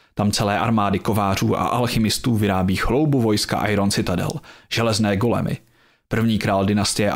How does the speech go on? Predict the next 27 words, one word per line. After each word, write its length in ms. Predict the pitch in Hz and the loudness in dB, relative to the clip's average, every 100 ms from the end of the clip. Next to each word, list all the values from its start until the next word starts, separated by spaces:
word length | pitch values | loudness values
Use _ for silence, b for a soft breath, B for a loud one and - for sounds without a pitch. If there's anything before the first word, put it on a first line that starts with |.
| 113 | 0
Ironheart 500 | 117 127 110 107 107 | 0 2 2 0 0
byl 160 | 101 | 2
ve 80 | 107 | 0
skutečnosti 600 | - 123 107 - 107 101 | 0 -2 -2 -2 -2 0
nejlepší 440 | 113 113 104 - | 2 0 0 0
mechanik, 420 | 107 113 104 101 95 | 0 0 0 0 -2
jakého 340 | - 104 101 | -2 0 0
kdy 160 | 98 95 | 0 0
východní 460 | 160 - 120 110 | 0 0 2 2
kontinent 500 | 101 113 104 98 95 | 0 -2 0 0 0
viděl. 360 | 143 104 82 - B B B | 0 0 0 -4 B B B
A 60 | 113 | 0
byl 160 | 151 | 0
to 120 | 180 160 | 0 0
právě 340 | 170 160 160 | 0 2 2
on, 260 | 165 160 107 | 2 0 0
komu 260 | 104 98 | 0 0
se 140 | 101 98 | 0 0
pomocí 420 | 101 95 - - | 0 0 0 0
legendárního 760 | 104 123 131 117 113 110 107 | 0 2 2 0 2 2 2
magického 580 | 104 104 120 - 120 101 | 2 0 -2 0 0 0
artefaktu 640 | 92 98 113 - 135 - 180 | 0 -2 -2 -4 -4 -2 -2
podařilo 500 | 139 110 107 110 90 | 0 0 0 0 0
vdechnout 440 | 113 135 147 117 | 0 0 0 0
život 300 | 110 104 101 | 0 0 0
prvnímu 380 | - 104 101 104 | 0 2 2 2
golemovi, 520 | 139 143 92 92 101 | 2 2 2 0 -2